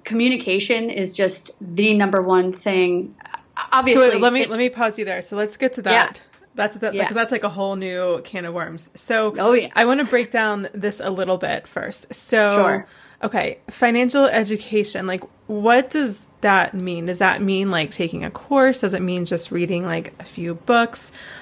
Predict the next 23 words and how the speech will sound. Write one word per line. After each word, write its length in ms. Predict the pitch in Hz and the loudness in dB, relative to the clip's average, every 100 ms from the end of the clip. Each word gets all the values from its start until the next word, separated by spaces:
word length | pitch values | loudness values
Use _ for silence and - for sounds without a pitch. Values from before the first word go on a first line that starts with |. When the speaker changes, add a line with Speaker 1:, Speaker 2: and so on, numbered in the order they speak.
| - | -2
Speaker 2:
Um, 260 | 202 196 185 | 0 2 0
like, 160 | 196 | -2
what 400 | 202 190 214 214 | 0 4 4 4
do 100 | 233 | 0
you 60 | 220 | 0
think 220 | 220 196 | 2 0
should 140 | 214 | -2
be 100 | 185 | -2
included 520 | 185 - 202 175 175 160 | -4 -4 -2 4 4 4
in 120 | 170 | 0
a 120 | 165 | -4
financial 600 | 170 - 180 175 160 - | -6 -6 -4 -4 -4 -6
education, 500 | 180 - - 165 170 | -6 -8 -6 -6 -2
whether 440 | 175 180 180 180 - | 0 2 2 0 -6
formal 460 | - 202 170 170 - | -2 2 2 2 0
or 120 | - | 0
informal? 580 | - 175 - - - 202 - - _ _ _ _ _ | 0 -4 -6 -6 -6 -8 -10 -20 _ _ _ _ _
Speaker 1:
I 200 | - 262 | -4 -2
think 220 | 262 403 262 | -2 -4 -2
it, 160 | 262 - | -6 0
uh, 460 | 247 240 220 190 214 208 _ - | 4 4 4 2 -4 -12 _ -20
starting 800 | - - 285 302 311 294 - 220 | -10 0 2 2 0 -4 -6 2
with 440 | 233 226 226 214 | 4 6 2 -2